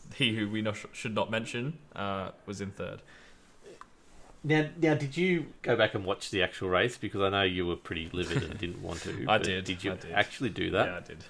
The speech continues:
Speaker 2: Did you catch the end where Alex McKenna did what I did coming up the hill, except for he did on the other
Speaker 1: <laughs>
Speaker 2: side and almost wrecked his car
Speaker 1: Yep.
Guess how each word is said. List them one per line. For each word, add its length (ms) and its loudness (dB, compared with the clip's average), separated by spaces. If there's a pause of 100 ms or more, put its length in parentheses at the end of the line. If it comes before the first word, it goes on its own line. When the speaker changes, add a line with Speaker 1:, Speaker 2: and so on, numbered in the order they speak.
(500)
Speaker 2:
Did 140 0
you 100 0
catch 240 6
the 140 6
end 160 8
where 160 10
Alex 320 8
McKenna 580 4 (160)
did 200 4
what 120 2
I 140 8
did 220 2
coming 180 2
up 80 -2
the 80 -4
hill, 140 4
except 260 -2
for 60 -6
he 100 2
did 120 -2
on 60 0
the 80 -2
other 160 2
Speaker 1:
<laughs> 0 -
Speaker 2:
side 300 4 (100)
and 200 -6
almost 320 -2
wrecked 180 -4
his 140 -10
car 420 6
Speaker 1:
Yep. 160 2